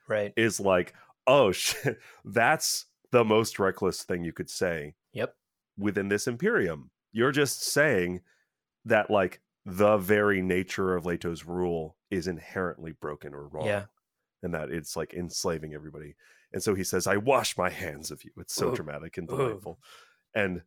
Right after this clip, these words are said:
Speaker 2: he storms away. He's like, "Fuck this. I'm out. You're gonna die. I'm not gonna be a part of it. Let's go." Now, he does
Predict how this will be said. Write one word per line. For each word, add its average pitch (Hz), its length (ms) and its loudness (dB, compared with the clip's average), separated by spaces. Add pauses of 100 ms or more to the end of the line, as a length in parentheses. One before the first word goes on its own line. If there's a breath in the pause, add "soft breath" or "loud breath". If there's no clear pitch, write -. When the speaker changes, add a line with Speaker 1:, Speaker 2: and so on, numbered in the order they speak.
(220)
Speaker 2:
he 95 440 -2
storms 120 580 2
away. 87 380 2
He's - 160 -8
like, 78 200 -8 (140)
"Fuck - 340 4
this. 190 320 2 (140)
I'm 113 240 6
out. 92 300 4 (100)
You're 107 240 0
gonna 107 180 2
die. 87 520 0 (120)
I'm 101 200 2
not 92 200 0
gonna 87 200 -4
be 80 100 -6
a 76 60 -10
part 78 260 -6
of 71 80 -12
it. 71 160 -12 (180)
Let's 82 220 -6
go." - 180 -16 (1120)
Now, 117 140 4
he 113 160 2
does 113 380 4